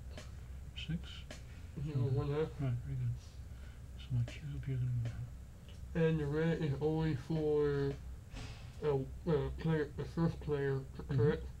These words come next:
Speaker 1: Yeah, so what I'm doing is I'm solving for the switchover probability for Q. Yeah, and then I found Q is a half, and therefore one minus Q is one half.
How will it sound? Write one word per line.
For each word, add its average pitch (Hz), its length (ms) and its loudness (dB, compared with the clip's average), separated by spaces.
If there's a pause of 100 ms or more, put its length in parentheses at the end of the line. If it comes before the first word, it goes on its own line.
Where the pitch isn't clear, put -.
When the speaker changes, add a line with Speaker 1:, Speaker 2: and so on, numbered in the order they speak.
(280)
Speaker 1:
Yeah, 156 120 8
so 131 200 4
what 156 240 2
I'm 139 100 6
doing 151 240 4
is 123 100 4
I'm 123 100 6
solving 131 320 4
for 131 80 2
the 117 80 4
switchover 131 300 2
probability 123 420 4
for 123 160 -2
Q. 131 420 2 (720)
Yeah, 120 100 6 (180)
and 123 140 4
then 120 280 4 (180)
I 123 80 -2
found 123 280 2
Q 131 140 0
is 120 100 2
a 120 40 2
half, 117 240 0 (140)
and 127 80 2
therefore 123 260 2
one 120 180 6
minus 117 220 4
Q 127 200 0
is 117 80 2
one 117 120 4
half. 117 160 -2